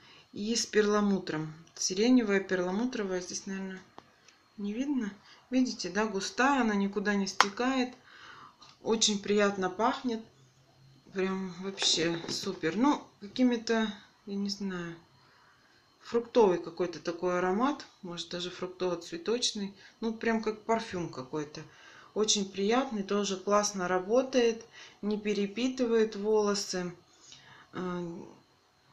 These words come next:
ухаживает, питает и наполняет силой и ослепительным блеском. Действительно, и волосы и блестят. Хорошие, красивые, ухоженные.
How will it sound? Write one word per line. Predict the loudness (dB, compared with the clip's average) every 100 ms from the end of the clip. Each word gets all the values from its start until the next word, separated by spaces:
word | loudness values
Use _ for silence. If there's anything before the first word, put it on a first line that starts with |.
| _ _ _ -12 -8
ухаживает, | -6 0 2 2 2 4 2 -2
питает | -4 0 2 4 2 0 -14 -20 _ _ -20 _ _ _ _
и | -4 0
наполняет | 0 2 4 6 8 6 2
силой | 2 4 4
и |
ослепительным | 2 -2 -2 -2 0 -2
блеском. | 0 -2 -2 -6 -4
Действительно, | -4 -4 -4 -4 -2
и |
волосы | 0 0 0 -2
и | -4
блестят. | -4 -4 0 0 0 -4 -18 -20 -18
Хорошие, | -4 0 2 2 2 0
красивые, | -4 -4 -2 -2 0 0
ухоженные. | 0 -2 -2 -2 -2 -2 -2